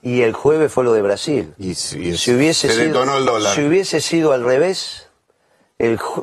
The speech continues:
Speaker 1: el ma-, el jueves, el martes hubiese sido lo de Brasil y el jueves el periodista no le contestó. Lo mismo te digo, pero fue en el, en el, en el dia-, en el, en el, en uno de los programas del Grupo Clarín. No pueden tapar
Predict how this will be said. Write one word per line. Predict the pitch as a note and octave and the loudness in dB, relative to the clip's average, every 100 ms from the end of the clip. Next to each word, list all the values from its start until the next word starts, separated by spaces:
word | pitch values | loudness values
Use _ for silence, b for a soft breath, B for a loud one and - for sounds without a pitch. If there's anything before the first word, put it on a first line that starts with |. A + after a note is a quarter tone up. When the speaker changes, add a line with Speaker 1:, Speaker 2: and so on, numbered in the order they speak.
| B2 | -2
Speaker 1:
el | A#2+ | 0
ma-, | B2 C#3 | 0 0
el | B2+ A2+ | 0 0
jueves, | - E3+ E3+ D#3+ D#3+ | 2 2 2 0 -2
el | A#2+ G#2 | -4 -2
martes | C3 D3 C#3 B2 | -2 -2 -2 0
hubiese | B2 A2 A2 | 0 0 0
sido | C3+ B2+ | 2 4
lo | |
de | A#2+ | 2
Brasil | A2 G#2+ D3+ D3 | 2 -2 -2 0
y | |
el | A2 F#2+ | 0 0
jueves | C3+ C3 A#2+ - B B B B B B B - | 2 2 0 -2 B B B B B B B -10
el | - | -4
periodista | F2+ F2+ A2+ A#2+ | 0 0 0 -2
no | A2+ | -2
le | F2+ | -4
contestó. | E2+ F2+ - B2+ | -4 -4 0 0
Lo | E2+ | 0
mismo | G2 B2 B2 | -2 -2 -2
te | - | 0
digo, | F#2+ A2+ G2+ - | 2 4 2 2
pero | G#2 | -2
fue | F2+ B2+ F3+ D3+ | 0 2 2 2
en | G2 | -2
el, | F2+ E2 D2+ - | -6 -8 -10 -12
en | - E2 | -12 -8
el, | E2 D#2+ - | -8 -10 -10
en | F2 | -8
el | E2+ E2 | -6 -2
dia-, | F2+ G#2 G2+ | 2 2 2
en | G#2+ | -2
el, | F#2 - | -4 -4
en | G2 | -4
el, | F2+ F2 F2 | -2 -4 -4
en | F#2+ F#2 | -2 0
uno | C#3 C3+ | 2 2
de | |
los | F#2+ | 2
programas | - E2+ F2 A2 A2+ G#2 | 0 0 2 2 2 -2
del | E2 D#2+ | -2 0
Grupo | A#2+ G2+ F#2 | 0 0 0
Clarín. | F#2+ C3+ E3+ B B B B B B _ - _ | 2 2 0 B B B B B B _ -20 _
No | C#3 D3 | -2 2
pueden | E3 C#3+ A2 | 2 2 0
tapar | G2 G2+ F#2 F#2 F2+ | -2 2 0 0 -8